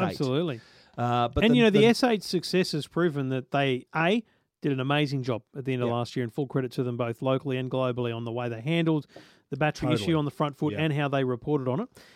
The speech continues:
Speaker 2: Um, but it's also testament to the s-, to the loyalty of Australians too. I mean, it just proves that we looked at that and went, "Yeah, I still like the phone." So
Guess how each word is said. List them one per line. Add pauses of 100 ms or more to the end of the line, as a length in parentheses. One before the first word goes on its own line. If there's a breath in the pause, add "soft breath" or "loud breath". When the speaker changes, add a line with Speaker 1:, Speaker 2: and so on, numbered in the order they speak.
(200 loud breath)
Speaker 2:
Um,
but
it's
also
testament
to
the
s-,
to
the
loyalty
of
Australians
too.
I
mean,
it
just
proves
that
we
looked
at
that
and
went,
"Yeah,
I
still
like
the
phone."
So